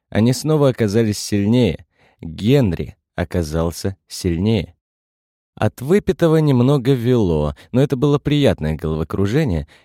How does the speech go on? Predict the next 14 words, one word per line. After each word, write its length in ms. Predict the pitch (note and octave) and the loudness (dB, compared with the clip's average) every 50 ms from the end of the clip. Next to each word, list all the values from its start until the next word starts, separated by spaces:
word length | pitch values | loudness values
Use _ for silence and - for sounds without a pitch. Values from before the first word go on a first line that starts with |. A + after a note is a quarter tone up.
| _ | _
и 80 | - D3 | 0 2
он 180 | F3 F#3 F#3+ | 2 2 2
неторопливо 680 | F3 F3 D3+ - D#3 C#3+ C#3 - D#3 D#3 D#3+ C3 A2+ G#2+ | -2 -4 -2 0 0 0 0 0 0 0 0 2 2 0
разделся, 760 | G2+ G2+ F2 G2+ A2+ D#3+ F3 F3 E3 - - E3+ E3 D3 - _ | 0 0 -2 -2 -2 0 0 0 -2 -4 -4 -4 -4 -4 -8 _
лег 340 | - G2 B2 D#3+ - - - _ _ _ _ _ | 0 2 2 2 2 -2 -12 _ _ _ _ _
и, 80 | - - | -8 -4
помешков 640 | - - A2 G#2+ A2+ A2+ G#2+ - - - F2+ - | 2 2 4 4 4 2 2 0 -2 -8 -8 -6
несколько 500 | - F2+ F2+ F2 - - D#2+ C#2+ - F#2+ | -4 -4 -4 -4 -4 -10 -12 -8 -8 -8
секунд, 440 | F2+ - - G#2 - - D3 D3+ - _ | -8 -6 -6 -6 -4 -4 -6 -8 -4 _
погасил 540 | G2+ F2+ E2 F#2+ F#2 - - G2 F#2 E2 - _ | -4 -2 -2 -2 -4 -2 -4 -4 -4 -4 -6 _
торшер 500 | - F#2 E2+ E2 - - - C#3 D3 - | -4 -4 -4 -4 -8 -4 -2 -2 -2 0
на 160 | C3+ G#2+ F#2+ | -2 -2 -4
прикроватной 760 | - - E2 - - F#2+ F2 F2 E2+ E2+ E2 - - D#2+ D#2+ | -4 -8 -10 -8 -6 -2 -2 0 0 0 -2 -2 -4 -4 -4
тумбе, 440 | D2+ - - D#3 D#3+ D#3+ C#3 D3+ C#3 | -4 -4 -4 -2 -2 0 -2 -2 -4